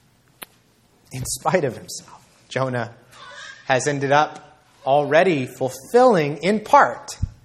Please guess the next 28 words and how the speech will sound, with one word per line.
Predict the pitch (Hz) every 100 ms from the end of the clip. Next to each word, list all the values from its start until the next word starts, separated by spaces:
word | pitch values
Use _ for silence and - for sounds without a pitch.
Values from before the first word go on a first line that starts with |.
| _ _ _ _ _ _ _ -
his | 135 127
prophetic | - 127 - 117 113
calling | - 165 120 104 104 - _ _ _ _ _ -
we | 117
talked | 120 120
about | 135 151
last | 160 -
time, | 113 117
to | 127
be | 120 165 135 120 120 - -
a | 131
light | 120 127 147
to | 156
the | 151
nations, | 143 131 - - - - - _ _ _ -
to | 143
proclaim | - 135 - 156 156
among | 143 151 156
the | 143
Gentiles | 151 143 131 113 110 110 117 - - _ _
the | -
truth | - 139 127 127
about | 120 117 117
God | 117 113 110 - - -
and | 107
his | 110 -
saving | 110 104 104
power, | - 104 101 101